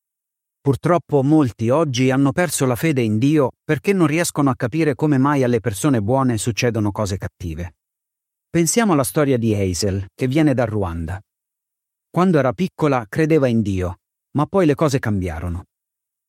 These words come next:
I suoi genitori divorziarono, e così lei fu cresciuta dal patrigno che la trattava molto male.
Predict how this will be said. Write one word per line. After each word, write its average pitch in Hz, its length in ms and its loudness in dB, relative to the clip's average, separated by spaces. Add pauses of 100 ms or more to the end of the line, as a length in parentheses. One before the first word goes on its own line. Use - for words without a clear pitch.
(240)
I 127 100 0
suoi 143 180 2
genitori 131 480 2
divorziarono, 117 840 -2 (240)
e 135 120 -2
così 185 280 0
lei 165 200 2
fu 135 140 -2
cresciuta 139 440 -2
dal 127 200 0
patrigno 98 500 -2
che 127 100 -4
la 131 120 0
trattava 135 420 -2
molto 135 380 0
male. 82 320 -6